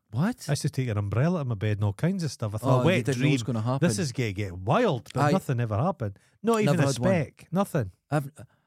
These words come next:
Speaker 1: I'll tell you right now, I've never had any form of sex dream in my life.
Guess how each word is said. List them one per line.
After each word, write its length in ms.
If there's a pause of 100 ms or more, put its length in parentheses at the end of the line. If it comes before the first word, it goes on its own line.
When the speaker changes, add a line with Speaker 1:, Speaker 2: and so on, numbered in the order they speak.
(180)
Speaker 1:
I'll 120
tell 220
you 120
right 180
now, 240 (100)
I've 180
never 440
had 280
any 240
form 340
of 100
sex 320
dream 260
in 80
my 120
life. 400